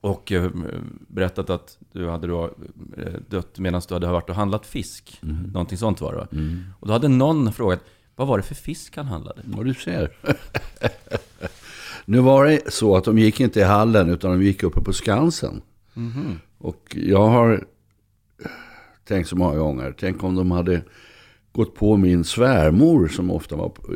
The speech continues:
Speaker 2: gick uppe på Skansen och sagt att Lasse Berghagen har blivit mördad. Hon kunde ju faktiskt ha dött av chock.
Speaker 1: Ja, det har blivit ett löp till där.
Speaker 2: Ja, där har de tjänat pengar igen.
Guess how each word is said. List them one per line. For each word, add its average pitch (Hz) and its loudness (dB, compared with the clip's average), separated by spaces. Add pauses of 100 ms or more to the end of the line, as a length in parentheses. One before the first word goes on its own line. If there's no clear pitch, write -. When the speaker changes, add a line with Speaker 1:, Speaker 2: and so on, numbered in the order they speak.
Speaker 2:
gick - -10
uppe 80 -6
på 80 -6
Skansen - -12
och - -14
sagt - -16
att - -18
Lasse 82 -12
Berghagen 78 -8
har 73 -12
blivit 71 -8
mördad. - -10 (760)
Hon 117 -8
kunde 120 -2
ju 95 0
faktiskt - -6
ha 82 -8
dött - -12 (540)
av 78 -4 (680)
chock. - -10 (1000)
Speaker 1:
Ja, 92 -16
det 90 -10
har 104 -8
blivit 110 -8
ett 95 -16
löp 98 -6
till - -12
där. - -16 (560)
Speaker 2:
Ja, - -14 (100)
där 85 -8
har 110 -4
de 135 -4
tjänat - -8
pengar 87 -4
igen. 80 -8